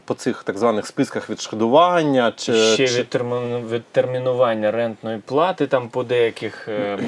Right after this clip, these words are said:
Speaker 1: <clears throat>
Speaker 2: моментах. Але давайте перед цим послухаємо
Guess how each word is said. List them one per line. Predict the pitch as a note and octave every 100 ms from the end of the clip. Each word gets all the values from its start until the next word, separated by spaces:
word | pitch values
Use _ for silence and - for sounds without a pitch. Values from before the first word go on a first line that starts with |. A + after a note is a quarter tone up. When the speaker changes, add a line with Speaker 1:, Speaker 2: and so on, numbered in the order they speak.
| B2
Speaker 1:
<clears throat> | G#2
Speaker 2:
моментах. | G#2 G#2+ G2 G2+ -
Але | G#2+ B2+ C#3 - - -
давайте | C3+ D3+ -
перед | C#3 B2+
цим | - F3+ F3 C3 A#2
послухаємо | A#2+ - C3 B2 A2+ A2+ A2 G#2+ G#2